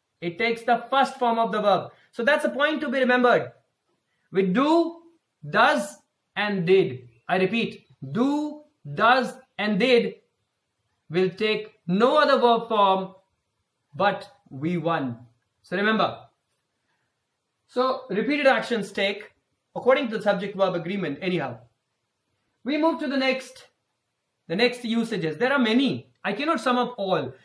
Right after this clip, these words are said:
but I've tried taking the most important ones that's going to be a part of your syllabus. And that might help you, definitely, hopefully. So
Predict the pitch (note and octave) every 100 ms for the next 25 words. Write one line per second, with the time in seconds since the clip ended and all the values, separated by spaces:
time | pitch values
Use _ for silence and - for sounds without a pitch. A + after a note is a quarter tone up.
0 | _ G3 B3 A#3+ B3 C#4 C4+ B3+ C4 A#3+
1 | G3+ G#3+ A#3+ A#3+ G#3 A#3+ A#3+ A#3 A#3+ G3
2 | E3+ G3 F#3+ F#3 A3+ A#3 A#3 G#3+ G#3+ F#3+
3 | F#3 F#3 F3+ - D#3 B2 B2+ - _ -
4 | - A3 B3 A#3+ - A#3+ B3+ A#3 A#3+ A3
5 | G3 D3+ - _ _ _ _ _ C#3 C#3+
6 | G3 G#3 F3 C#3 B2 A#2 - _ _ _
7 | _ G3+ G3 D3+ A#2+ A#2+ - _ _ _
8 | _ _ _ _ _ _ _ _ _ -
9 | C#4 C4+